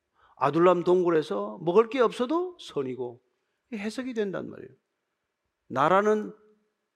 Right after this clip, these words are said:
자존심의 프레임이 깨졌기 때문에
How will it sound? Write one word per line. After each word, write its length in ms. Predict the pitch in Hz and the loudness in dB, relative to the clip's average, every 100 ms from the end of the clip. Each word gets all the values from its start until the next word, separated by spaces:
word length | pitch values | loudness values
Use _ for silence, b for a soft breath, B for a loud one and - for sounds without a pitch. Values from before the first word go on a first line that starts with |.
| _ _ _ _ _ - | _ _ _ _ _ -2
자존심의 680 | 180 208 226 - 208 175 147 | 0 2 -2 -4 -4 -4 -6
프레임이 520 | - 190 185 - - | -4 -2 0 -2 -6
깨졌기 560 | - 151 247 185 151 | 0 0 0 -4 -6
때문에 540 | 127 120 110 151 120 | -8 -10 -8 -8 -10